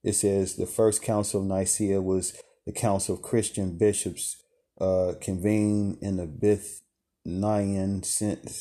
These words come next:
uh, city of Nicaea by the Roman Emperor Constantine. So that's when, uh, you know, basically the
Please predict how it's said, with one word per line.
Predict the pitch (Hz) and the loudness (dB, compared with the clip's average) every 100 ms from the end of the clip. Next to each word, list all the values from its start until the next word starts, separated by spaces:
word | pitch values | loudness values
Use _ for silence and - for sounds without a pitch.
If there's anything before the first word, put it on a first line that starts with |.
| - | -8
uh, | 92 | -4
city | 92 - 104 98 | -2 0 0 0
of | 92 | -2
Nicaea | 67 92 95 - 110 101 95 95 - | -4 -2 -2 0 0 2 2 -2 -4
by | 98 92 | 0 0
the | 90 | 0
Roman | 90 101 98 92 - | 0 0 0 -2 -4
Emperor | 101 104 101 92 | -4 -2 -2 -4
Constantine. | - 101 95 - 92 - 110 110 90 87 _ _ _ _ _ _ | -2 -2 -2 -4 -8 -6 -4 -4 -6 -12 _ _ _ _ _ _
So | 101 | -4
that's | 92 98 - | 2 2 0
when, | 98 95 | -2 -2
uh, | 92 90 95 - _ _ _ - | -2 -4 -8 -14 _ _ _ -4
you | |
know, | 101 | -2
basically | 87 101 - 90 90 | 2 2 2 -4 -2
the | 90 87 | -2 -4